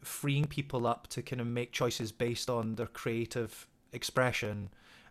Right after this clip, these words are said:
and their kind of, like, artistic integrity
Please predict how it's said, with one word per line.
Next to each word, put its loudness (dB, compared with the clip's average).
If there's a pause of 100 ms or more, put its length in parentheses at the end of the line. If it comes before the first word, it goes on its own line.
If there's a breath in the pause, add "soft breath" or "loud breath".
and -2
their 0
kind -4
of, -4
like, -2
artistic -2
integrity 0